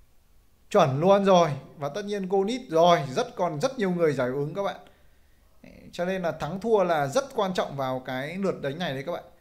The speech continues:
Kể ra mà có được năm tọa thiền nữa thì các bạn bảo chém những quả như này thì hai con hợp tác với đội bạn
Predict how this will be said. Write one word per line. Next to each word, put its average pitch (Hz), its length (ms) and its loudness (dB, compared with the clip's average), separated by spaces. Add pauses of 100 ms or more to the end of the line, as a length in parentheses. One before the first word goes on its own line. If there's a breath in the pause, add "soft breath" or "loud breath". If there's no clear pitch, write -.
(300 soft breath)
Kể 139 140 -4
ra 160 180 -2
mà 151 160 -2
có 143 220 -2
được 139 120 -8
năm 151 220 -6
tọa 147 220 -4
thiền 147 240 -2
nữa 135 120 -8
thì 143 100 -12
các 147 100 -8
bạn 156 200 -6
bảo 113 220 -6
chém 139 220 -6
những - 120 -16
quả 135 200 -2
như 139 140 -8
này 131 200 -4
thì 117 240 -10 (340 loud breath)
hai 156 200 -8
con 156 120 -6
hợp 139 160 -6
tác 165 120 -4
với 170 120 -8
đội 147 120 -4
bạn 151 160 -4